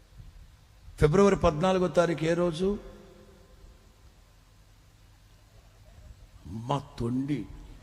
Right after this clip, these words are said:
నాటకాలు ఆడమాకండి, చెప్పు. చూసారా, తెలిసి వీళ్ళకి తెలిసి ఒప్పుకోరు. అది ఒకసారి అట్లే ఒకటి తెక్కలది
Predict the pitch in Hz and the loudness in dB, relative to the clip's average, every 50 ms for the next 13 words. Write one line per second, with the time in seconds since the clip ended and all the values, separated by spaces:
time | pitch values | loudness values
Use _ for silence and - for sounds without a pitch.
0 | - - - - - - 117 117 131 165 202 196 202 - 202 180 160 151 147 143 | -20 -20 -20 -20 -14 -10 -6 0 4 4 4 2 2 2 4 6 6 4 4 2
1 | 143 135 123 - 120 107 101 92 - - - - - - - - - - - - | 0 -4 -4 -6 -8 -8 -10 -14 -16 -18 -20 -20 -20 -20 -20 -20 -20 -20 -20 -20
2 | - - - - - - - - - - 151 147 147 147 123 101 87 - - - | -20 -20 -20 -20 -20 -20 -20 -14 -2 -2 -2 0 0 -6 -10 -10 -12 -16 -20 -20
3 | - - - - - - - - - - - - - - - 131 117 - 165 180 | -20 -20 -20 -20 -20 -20 -20 -20 -20 -20 -20 -20 -20 -18 -16 -14 -12 -10 -12 -12
4 | 240 - - - - 151 180 196 - - 226 190 143 117 - - 87 - - - | -12 -16 -20 -10 -8 -8 -8 -8 -8 -10 -8 -8 -8 -12 -14 -20 -20 -20 -20 -20
5 | - - - - - - - - - - - - - - 143 165 202 220 165 - | -20 -20 -20 -20 -20 -20 -20 -20 -20 -20 -20 -20 -8 0 2 6 6 6 6 6
6 | 220 220 190 175 - - - - 156 131 - - - - - - - - - - | 4 4 4 4 2 -4 -6 -4 -4 -4 -4 -8 -18 -20 -20 -20 -20 -20 -20 -20
7 | - - - - - - 107 107 131 143 120 - - - - - - - - - | -20 -20 -20 -20 -18 -18 -16 -14 -14 -14 -14 -18 -20 -20 -20 -20 -20 -20 -20 -20
8 | - - - - - - - - - - - - - - - - - - - - | -20 -20 -20 -20 -20 -20 -20 -20 -20 -20 -20 -20 -20 -20 -20 -20 -20 -20 -20 -20
9 | - - - - - - - - - - - - - - - 151 156 147 - 185 | -20 -20 -20 -20 -20 -20 -20 -20 -20 -20 -20 -20 -20 -6 2 2 2 6 6 6
10 | 190 190 185 170 147 165 185 175 160 147 147 - 151 147 - 165 156 143 127 113 | 6 6 4 0 0 2 4 4 4 2 0 -2 -4 -4 -2 -4 -4 -4 -4 -8